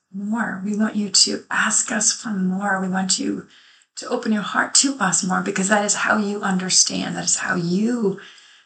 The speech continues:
express openness, is by opening your heart to us. And then we,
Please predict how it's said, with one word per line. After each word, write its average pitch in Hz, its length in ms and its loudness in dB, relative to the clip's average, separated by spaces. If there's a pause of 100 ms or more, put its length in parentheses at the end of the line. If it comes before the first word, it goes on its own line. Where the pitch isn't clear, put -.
(140)
express - 720 0
openness, 180 600 0
is - 140 2
by 151 340 -2 (1000)
opening 190 320 -4
your 170 120 -2
heart 196 360 -2
to 175 140 0
us. 165 200 2
And 175 140 0
then 175 160 2
we, 190 380 0